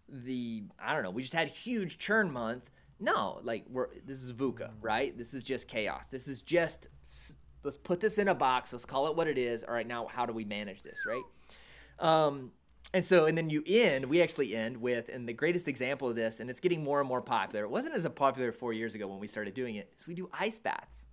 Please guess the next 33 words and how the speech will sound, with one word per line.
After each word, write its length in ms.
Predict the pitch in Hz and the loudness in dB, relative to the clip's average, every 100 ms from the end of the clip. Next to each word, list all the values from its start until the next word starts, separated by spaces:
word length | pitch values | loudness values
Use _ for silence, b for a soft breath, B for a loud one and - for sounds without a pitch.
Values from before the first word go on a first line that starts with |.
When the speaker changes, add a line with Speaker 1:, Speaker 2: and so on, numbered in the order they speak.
| B B - | B B -2
Speaker 1:
So 120 | 180 | 4
we 80 | 175 | 4
actually 200 | 170 165 | 4 2
get 220 | 139 185 | 4 6
into 180 | 202 165 | 6 4
the 200 | 139 - | 4 2
ice, 240 | 214 - | 2 0
because 200 | 143 135 | -6 -6
when 120 | 147 | -4
you 60 | 143 | -4
get 200 | 185 214 | 4 6
into 120 | 214 | 6
the 160 | 165 139 | 2 4
ice, 420 | 185 170 139 - b b | 4 4 0 -8 b b
your 140 | 143 143 | 0 0
actually 220 | - 151 | 0 -4
body 420 | - 135 185 151 | -2 4 6 6
is 120 | 127 | 0
like, 280 | 123 117 110 - _ | -2 -2 -4 -12 _
you 80 | 123 | -4
start 260 | 151 143 | 2 2
breathing. 340 | 143 165 107 - | 4 2 2 -2
<gasps> 100 | 277 B B B B 508 539 B 277 220 B B | -10 B B B B -8 -8 B -8 -8 B B
You 500 | 233 226 B - - | -6 -6 B -10 -8
gotta 100 | 107 | -8
control 440 | 104 107 - 135 170 | -8 -10 2 4 6
your 160 | 180 | 6
breath, 400 | 143 113 82 - | 6 2 0 -6
right? 360 | - 120 160 - b - | -2 2 2 -2 b -4
Your 100 | 156 | -2
body, 420 | 120 165 262 123 | 6 8 10 8
it 60 | 107 | 2
starts, 440 | - 160 - - | 2 0 0 -14